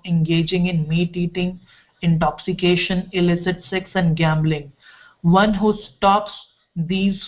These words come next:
four principles of sinful activities and chants the Hare Krishna Maha Mantra can certainly become a pure devotee through the process of bona fide initiation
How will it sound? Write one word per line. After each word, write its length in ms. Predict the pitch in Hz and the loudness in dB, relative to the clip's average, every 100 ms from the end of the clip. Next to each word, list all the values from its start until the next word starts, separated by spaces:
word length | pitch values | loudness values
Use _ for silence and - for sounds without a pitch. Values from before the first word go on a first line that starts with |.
| - | -4
four 280 | 196 196 214 | 2 4 2
principles 720 | 208 196 185 190 185 196 185 | 0 -4 -4 -6 -4 -2 -2
of 120 | 190 185 | -2 -6
sinful 440 | 185 185 170 202 180 | -6 -4 0 2 2
activities 640 | 170 185 175 175 185 180 | -2 -2 0 0 0 0
and 220 | 180 165 | 0 -2
chants 400 | 196 180 196 190 - _ _ _ - | -2 0 -2 -4 -10 _ _ _ 0
the 100 | 185 | 0
Hare 340 | 160 180 190 | 2 2 2
Krishna 360 | 185 180 - 170 | -2 -8 -4 0
Maha 240 | 165 165 | 0 2
Mantra 540 | 165 165 165 185 196 190 - - _ _ _ _ _ - | 0 -2 -2 -4 -4 -6 -14 -20 _ _ _ _ _ -2
can 320 | 190 190 - | 0 -2 0
certainly 540 | 196 190 202 214 220 | 2 2 0 0 0
become 360 | 233 196 196 185 | 0 -2 -2 -2
a 140 | 175 | -2
pure 280 | 185 180 196 | 0 2 2
devotee 500 | 180 175 175 175 190 | 2 0 0 -2 -4
through 140 | 185 175 | -2 -2
the 100 | 170 | -2
process 480 | - 170 180 196 196 | -2 -4 -2 -6 -4
of 220 | 190 160 | -4 -4
bona 360 | 156 175 185 190 - | 0 2 2 -2 -2
fide 260 | 196 190 180 | -2 -2 -2
initiation 880 | 165 165 - 175 175 175 196 196 | 0 0 -2 0 0 0 0 -2